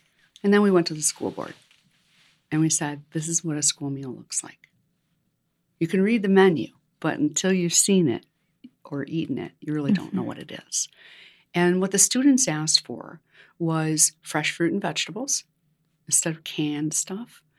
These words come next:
Speaker 1: They asked for forks and knives instead of sporks. They asked for their food not to be served in tin cups or paper boats. They wanted plates. Those are all issues of dignity
Speaker 2: Sure.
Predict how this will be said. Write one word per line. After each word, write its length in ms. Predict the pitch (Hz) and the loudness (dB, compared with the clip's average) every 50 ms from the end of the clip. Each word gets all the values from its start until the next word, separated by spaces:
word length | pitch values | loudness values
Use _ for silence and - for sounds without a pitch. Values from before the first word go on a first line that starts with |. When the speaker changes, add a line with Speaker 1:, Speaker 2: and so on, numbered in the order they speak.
| _ _ _ _ _ _ _ _ _ _ | _ _ _ _ _ _ _ _ _ _
Speaker 1:
They 240 | - 170 170 175 165 | -2 0 0 0 0
asked 460 | - 165 160 160 165 - - - - | -2 -4 -4 -2 -2 -2 -2 -4 -4
for 460 | - 156 151 151 151 151 151 151 151 - _ _ _ _ _ _ _ _ _ _ _ _ _ _ _ _ | -6 -4 -4 -4 -4 -6 -6 -8 -12 -16 _ _ _ _ _ _ _ _ _ _ _ _ _ _ _ _
forks 640 | _ - - 165 147 123 117 - - - - - - - | _ -12 -8 -6 -6 -6 -6 -10 -10 -8 -6 -6 -6 -4
and 160 | 151 139 143 | -4 -2 -2
knives 640 | 139 131 127 123 120 - - - - - - - - _ _ _ _ _ | -2 -2 -4 -8 -8 -12 -14 -14 -12 -10 -10 -10 -12 _ _ _ _ _
instead 320 | 170 165 - - - - | -2 -2 -2 -2 -2 -6
of 60 | 123 - | -10 -6
sporks. 640 | - - - - - - - _ _ - - - - _ _ _ _ _ _ - - _ _ _ _ _ _ _ _ _ _ _ _ _ _ _ | -4 -4 -4 -6 -10 -14 -16 _ _ -10 -8 -8 -8 _ _ _ _ _ _ -20 -20 _ _ _ _ _ _ _ _ _ _ _ _ _ _ _
They 120 | - 180 151 | -4 -2 0
asked 260 | 151 165 170 - - | 2 2 2 0 0
for 100 | - 196 | 0 2
their 140 | 190 190 185 | 0 0 0
food 300 | 185 - 165 151 143 143 | 0 0 2 2 2 2
not 220 | 151 147 151 156 151 | 2 0 0 -2 -4
to 100 | - 208 | -4 -4
be 80 | 214 | -4
served 440 | 196 - - - 151 135 131 131 131 | -2 0 0 0 -2 -4 -6 -8 -4
in 160 | - - 151 | -2 0 0
tin 340 | 151 - - 165 165 165 165 | 0 2 2 2 2 2 2
cups 420 | - - - - - - - - - - | -2 -4 -10 -10 -4 -2 -2 -2 -2 -2
or 120 | - 135 | -8 -10
paper 380 | - _ - - - 147 143 135 | -10 _ -14 -12 -12 -12 -10 -12
boats. 640 | 139 - 160 139 - - _ _ - - - - - _ _ _ | -12 -10 -10 -10 -10 -12 _ _ 0 0 0 0 -2 _ _ _
They 80 | - 143 | -10 -10
wanted 340 | 143 127 131 135 139 _ - | -8 -10 -12 -12 -14 _ -16
plates. 600 | - - 131 - - _ _ - - - - - _ _ _ _ _ _ _ _ _ _ _ _ _ _ _ - | -12 -10 -10 -10 -12 _ _ -4 -2 -2 -2 -4 _ _ _ _ _ _ _ _ _ _ _ _ _ _ _ -6
Those 140 | 294 - - | -2 2 2
are 80 | 262 | 4
all 160 | 214 180 160 - | 4 2 2 0
issues 320 | 160 160 - - 160 147 | 0 0 -2 -2 -2 -4
of 120 | 151 135 - | -6 -6 -6
dignity 500 | - 120 131 - 160 175 202 220 233 - _ _ _ _ _ _ _ - | -8 -8 -4 -4 -4 -4 -4 -6 -10 -12 _ _ _ _ _ _ _ -4
Speaker 2:
Sure. 360 | - - - - - - - | 0 2 2 2 0 -4 -12